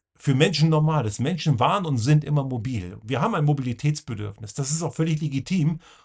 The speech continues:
und steht auch in keinster Weise im Widerspruch zur Klimatransformation und zu den Konsequenzen, die aus der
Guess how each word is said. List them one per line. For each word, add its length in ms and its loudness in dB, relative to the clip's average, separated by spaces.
und 80 -4
steht 240 -6
auch 120 -6
in 180 -2
keinster 460 0
Weise 280 0
im 220 -4
Widerspruch 640 -6
zur 320 -8
Klimatransformation 1120 -4
und 160 -6
zu 80 -4
den 140 -4
Konsequenzen, 680 0
die 120 -2
aus 100 -6
der 160 -6